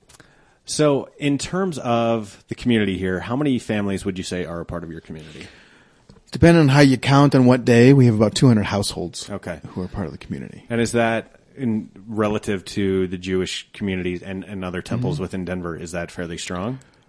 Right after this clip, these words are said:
Speaker 2: I would say we are, uh, small to mid-size. Um,
Speaker 1: Okay.
Speaker 2: the other synagogues, um,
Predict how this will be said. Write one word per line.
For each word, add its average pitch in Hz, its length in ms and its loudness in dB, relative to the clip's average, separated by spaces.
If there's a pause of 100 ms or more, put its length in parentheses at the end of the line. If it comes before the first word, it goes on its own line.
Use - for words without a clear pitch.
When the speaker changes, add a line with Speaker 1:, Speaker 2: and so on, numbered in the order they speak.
Speaker 2:
I 240 100 -4
would 302 160 -2
say 151 200 4
we 147 240 6
are, 117 300 4
uh, 95 220 -2 (540)
small 131 480 2
to 117 80 2
mid-size. - 800 -6
Um, 104 140 -8 (120)
Speaker 1:
Okay. 101 140 -6
Speaker 2:
the 107 140 -4
other 107 520 2 (300)
synagogues, 104 1200 -6
um, 98 480 -8